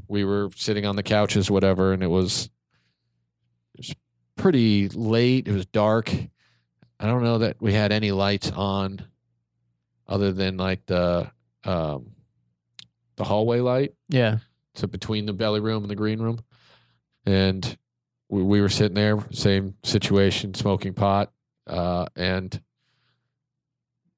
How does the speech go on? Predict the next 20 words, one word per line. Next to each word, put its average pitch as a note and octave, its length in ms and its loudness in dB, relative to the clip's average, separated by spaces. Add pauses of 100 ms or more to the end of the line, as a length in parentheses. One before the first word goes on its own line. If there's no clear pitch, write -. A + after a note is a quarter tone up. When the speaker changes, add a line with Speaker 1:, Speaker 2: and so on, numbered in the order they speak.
(240)
Speaker 1:
door, A2+ 340 4
heard B2+ 180 2
the A2+ 80 -4
door A#2+ 380 4
open C3+ 480 0 (140)
from A#2+ 160 0
the A#2+ 60 -2
belly B2 260 2
room, C3 300 -2 (220)
and G2 500 -6 (680)
both A2+ 240 2
of A2+ 80 2
us A2+ 260 0
looked A2 260 -2
up A2+ 160 -2
at G2+ 60 -8
the G#2 80 -4
exact G#2 340 0
same G2+ 220 -4
time G2+ 440 -2